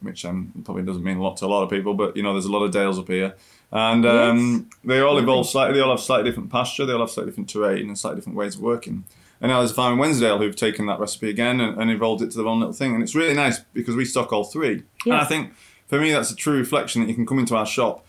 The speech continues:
Speaker 1: We are in the north of England. People come visit this area of the world and taste three cheeses that are made locally, that are made by little farms, that we've encouraged with the same recipe, but they've evolved because of their nature of their farm and their techniques.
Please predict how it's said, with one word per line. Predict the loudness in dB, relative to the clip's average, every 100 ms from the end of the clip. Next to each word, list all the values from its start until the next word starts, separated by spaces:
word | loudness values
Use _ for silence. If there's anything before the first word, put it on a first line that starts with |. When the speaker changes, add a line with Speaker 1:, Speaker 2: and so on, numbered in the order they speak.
| _ -2
Speaker 1:
We | 2
are | 4 6
in | 4
the | 4
north | 0 -2
of |
England. | -6 -4 -4 -6 _ _ _ -4
People | -2 0
come | 2 2
visit | 2 0
this | 0
area | 0 2
of |
the | 2
world | 0 0
and | -4
taste | -2 -2 -2
three | -2 -2
cheeses | 0 0 0 0
that | 0
are | 0
made | 0 0 2
locally, | 0 0 0 0
that | 0 0
are |
made | -2 0
by | 0
little | 0 0
farms, | -2 -2 -2 0 -4 -8 _ _ _ -4
that | 0
we've | 2 2
encouraged | 0 2 0 0 -2
with | -6
the | -4
same | -2 -2 -2
recipe, | -4 -4 0 0 2
but | -2 -4 -4 -2
they've | -4 -4
evolved | 0 2 2 0 -8 _
because | -8 -2 -2
of | 2
their | 0
nature | 2 -2 -2
of | -4
their | -2
farm | 0 2 2
and | 0 0
their |
techniques. | -2 -4 0 0 0 -8